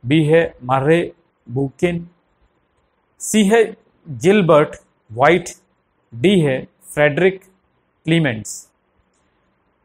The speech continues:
Question number eleven, who said social ecology emphasizes that the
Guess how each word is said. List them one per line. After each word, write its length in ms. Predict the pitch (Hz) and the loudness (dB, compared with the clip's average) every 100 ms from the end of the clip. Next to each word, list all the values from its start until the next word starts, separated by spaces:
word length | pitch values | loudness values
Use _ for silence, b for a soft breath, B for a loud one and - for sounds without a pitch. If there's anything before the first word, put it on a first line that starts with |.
| _ 196 | _ -2
Question 280 | 185 233 | 0 0
number 240 | 240 226 240 - - | 2 2 2 0 -2
eleven, 460 | 170 151 127 120 101 _ _ | 2 2 2 -4 -8 _ _
who 160 | 240 277 | 2 2
said 400 | 175 127 131 - _ - - | 2 0 0 -8 _ -20 -4
social 440 | 180 185 254 254 - | -4 0 0 0 -4
ecology 580 | 202 180 185 156 139 170 - | -8 -2 2 2 0 -4 -4
emphasizes 1040 | 147 - 143 131 170 170 131 113 104 - _ _ _ _ | -10 -8 -8 0 0 0 -2 -8 -10 -20 _ _ _ _
that 320 | 123 170 160 | 0 0 2
the 140 | 156 | 2